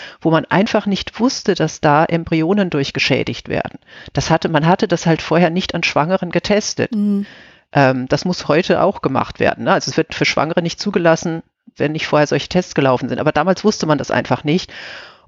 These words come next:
Speaker 1: Und ja, das ist natürlich sehr, sehr tragisch. Aber da, das wäre sozusagen mit dem natürlichen Mittel nicht besser gewesen.
Speaker 2: Ist das das
Speaker 1: Sondern
Speaker 2: Contangan, von dem du gerade
Speaker 1: Genau, das
Speaker 2: Mhm.
Speaker 1: war damals, hieß das Contergan.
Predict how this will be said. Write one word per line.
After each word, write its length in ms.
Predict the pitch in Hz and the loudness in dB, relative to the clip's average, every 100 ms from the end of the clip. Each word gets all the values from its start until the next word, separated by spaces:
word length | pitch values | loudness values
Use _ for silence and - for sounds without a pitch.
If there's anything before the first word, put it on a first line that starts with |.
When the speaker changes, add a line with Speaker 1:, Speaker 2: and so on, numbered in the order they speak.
| - | 0
Speaker 1:
Und 500 | 147 143 147 - - - | 2 2 0 -8 -12 -2
ja, 260 | 160 117 - | 0 0 -2
das 160 | 131 | -8
ist 140 | - - | -4 -4
natürlich 520 | 151 160 151 - - _ _ _ _ | -2 -2 -2 -4 -12 _ _ _ _
sehr, 240 | - 143 156 | -2 0 2
sehr 140 | 131 | 2
tragisch. 460 | - 110 117 123 - | 0 0 0 -4 -2
Aber 140 | 131 | -2
da, 240 | - 139 - _ _ _ _ _ _ | 0 0 0 _ _ _ _ _ _
das 240 | - - - - | -8 -8 -12 -2
wäre 300 | 147 175 175 | 2 4 4
sozusagen 400 | 175 - 151 156 | 0 0 0 -2
mit 80 | |
dem 60 | 151 | -2
natürlichen 440 | 143 - 175 175 | 0 2 2 2
Mittel 220 | 165 160 151 | 0 0 -2
nicht 160 | - | 0
besser 260 | 196 196 151 | 0 2 0
gewesen. 440 | 123 - - - - _ - 220 | -2 -4 -6 -12 -18 _ -14 -8
Speaker 2:
Ist 160 | - | -2
das 140 | 240 233 | -2 -2
das 100 | - | -2
Speaker 1:
Sondern 480 | - - 226 202 | 0 2 4 2
Speaker 2:
Contangan, 480 | 185 185 208 269 285 | 2 2 4 4 2
von 220 | - 247 | -2 -6
dem 180 | 240 254 | -2 -4
du 80 | 254 | -6
gerade 260 | - 247 - | -8 -6 0
Speaker 1:
Genau, 340 | 185 143 135 | 2 2 0
das 140 | 156 208 | -2 -4
Speaker 2:
Mhm. 140 | 175 | 0
Speaker 1:
war 120 | 143 | 2
damals, 380 | 143 156 156 - | 2 2 0 0
hieß 180 | 160 - | -6 -6
das 180 | 147 - | -8 -6
Contergan. 580 | 147 139 139 135 147 | -6 -4 -2 0 0